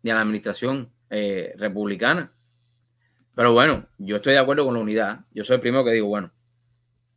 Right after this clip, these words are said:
ganó el señor, eh, o la señora Kamala Harris, bendiciones. Vamos para allá, a unirnos. De todas maneras, yo no tengo des-, yo no estoy desunido con nadie.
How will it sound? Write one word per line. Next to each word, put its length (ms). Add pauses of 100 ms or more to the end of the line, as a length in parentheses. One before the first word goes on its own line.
(800)
ganó 680 (240)
el 100
señor, 580 (340)
eh, 200
o 140
la 80
señora 560
Kamala 320
Harris, 440 (120)
bendiciones. 840 (800)
Vamos 340
para 180
allá, 180 (400)
a 100
unirnos. 680
De 140
todas 120
maneras, 240
yo 60
no 60
tengo 260
des-, 280
yo 120
no 60
estoy 160
desunido 420
con 140
nadie. 380